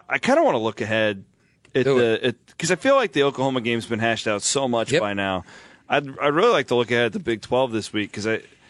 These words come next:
Speaker 1: it's super interesting. Th-, this, if I'm Gary Patterson, I'm, I'm scared like crazy for, for
Speaker 2: Yeah.
Speaker 1: Saturday's game.
Speaker 2: Other than the fact that T C U has been playing very good defense.
Speaker 1: Yes, they have.
Speaker 2: And K-State's deal is, is, is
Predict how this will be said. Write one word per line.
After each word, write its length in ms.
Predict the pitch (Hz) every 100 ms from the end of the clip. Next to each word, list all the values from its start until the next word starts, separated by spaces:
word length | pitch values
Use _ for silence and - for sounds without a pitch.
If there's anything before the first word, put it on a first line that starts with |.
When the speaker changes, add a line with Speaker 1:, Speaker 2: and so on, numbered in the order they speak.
| _ _ _ _
Speaker 1:
it's 180 | 135 -
super 400 | - 214 170 117
interesting. 640 | 139 120 101 92 - 107
Th-, 180 | 131 - -
this, 360 | 160 190 - - _ _ _ _ _ _ _ _ _ _ _
if 160 | 147 143
I'm 340 | 165 247 175
Gary 360 | 151 151 151 123
Patterson, 840 | 117 120 113 110 - 110 104 - _
I'm, 440 | 123 147 160 139 - - _ _ _
I'm 180 | 139 156
scared 440 | - - 151 151
like 240 | 127 123 -
crazy 480 | - 117 101 95 95
for, 420 | - 104 101 95
for 140 | - 107
Speaker 2:
Yeah. 60 | -
Speaker 1:
Saturday's 540 | 113 107 101 98 90
game. 320 | 98 92 92 -
Speaker 2:
Other 240 | 175 208 190
than 100 | 180
the 100 | 147
fact 300 | 147 151 -
that 120 | 117
T 140 | 156 147
C 180 | 143
U 120 | 131 139
has 100 | 113
been 140 | 127
playing 300 | - 127 120
very 180 | 123 135
good 240 | 131 160 113
defense. 560 | 135 135 - - -
Speaker 1:
Yes, 200 | 139 139
they 180 | 170 147
have. 340 | 147 135 117
Speaker 2:
And 120 | 147 107
K-State's 680 | 156 151 - 151 147 -
deal 320 | 113 135 131 123
is, 220 | 113 -
is, 400 | 123 117 113 -
is 360 | - 113 113